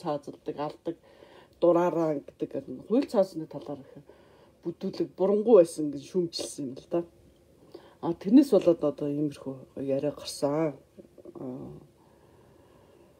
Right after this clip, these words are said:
За, өнөөдөр ингээд өдөөс хойш тонлон лайв хийнэ.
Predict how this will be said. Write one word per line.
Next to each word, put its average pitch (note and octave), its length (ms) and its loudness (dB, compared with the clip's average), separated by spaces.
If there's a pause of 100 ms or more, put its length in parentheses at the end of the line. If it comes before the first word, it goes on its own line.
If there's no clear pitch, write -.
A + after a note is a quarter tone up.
(2500)
За, G3+ 100 8
өнөөдөр G#3+ 440 2 (100)
ингээд C3+ 340 -2 (960)
өдөөс G#3 300 2
хойш D3+ 240 0
тонлон C#3+ 400 -6
лайв C#3+ 260 2
хийнэ. F#3+ 320 -2